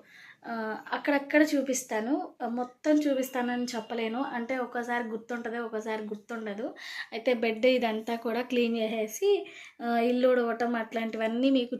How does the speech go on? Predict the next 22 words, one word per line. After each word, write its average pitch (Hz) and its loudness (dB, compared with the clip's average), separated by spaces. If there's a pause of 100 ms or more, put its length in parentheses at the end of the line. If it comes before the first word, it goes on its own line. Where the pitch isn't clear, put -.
చూపిస్తాను. 233 -2
ఈరోజు 214 0
నేను 226 -2
ఏవైతే 226 -2
చేస్తానో 220 -2
అవన్నీ 214 -2 (100)
చూపిస్తానన్నమాట. 208 -6
ఓకేనా? 214 -4 (340)
మీరైతే 254 4
లైక్ 226 0
చేసి, 254 0
సబ్స్క్రైబ్ 233 -4
చేసి, 214 -4 (280)
మీకు 339 2
నచ్చితే 302 4
మీ, 302 8
మీ 269 4
రిలేటివ్స్కి, 254 0
ఫ్రెండ్స్కి 262 -4
షేర్ 233 0
చేయండి. 214 -4
ఓకేనా? 233 -4